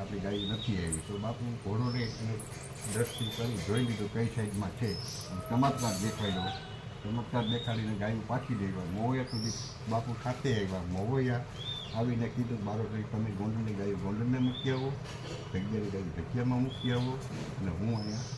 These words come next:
મોવૈયા રોકાઈ જાઉં છું." રાત આખી ભજન કર્યું, લીમડાનું એક દાતન કર્યું, એક ચીર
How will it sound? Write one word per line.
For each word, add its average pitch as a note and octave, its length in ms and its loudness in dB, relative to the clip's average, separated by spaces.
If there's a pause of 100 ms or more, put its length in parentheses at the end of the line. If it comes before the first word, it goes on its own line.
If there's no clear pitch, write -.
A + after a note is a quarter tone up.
(760)
મોવૈયા G#2 300 2
રોકાઈ F#2 360 -2
જાઉં D#2+ 140 -2
છું." D2+ 260 -4
રાત G#2+ 240 0
આખી G2+ 340 -4
ભજન B2 200 4
કર્યું, B2+ 340 2 (440)
લીમડાનું G#2 440 2
એક E2 140 -4
દાતન A#2 320 0
કર્યું, A#2+ 280 -2
એક G#2+ 180 -2
ચીર G#2 200 -4